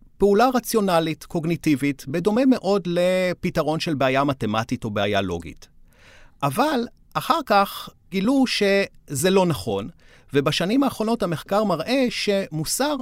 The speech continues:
מקורו ברגש, באינטואיציות. בעצם השיפוט המוסרי עצמו לא מגיע למודעות בכלל, הוא נעשה כהרף עין, וההסבר הרציונלי מגיע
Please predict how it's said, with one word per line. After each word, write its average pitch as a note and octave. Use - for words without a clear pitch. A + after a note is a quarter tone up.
מקורו F3
ברגש, D#3+
באינטואיציות. C#3
בעצם B3+
השיפוט G3
המוסרי G#3
עצמו G#3
לא F3
מגיע G#3+
למודעות E3
בכלל, G2+
הוא B2
נעשה C3+
כהרף D3
עין, B2
וההסבר G3+
הרציונלי F3+
מגיע F#3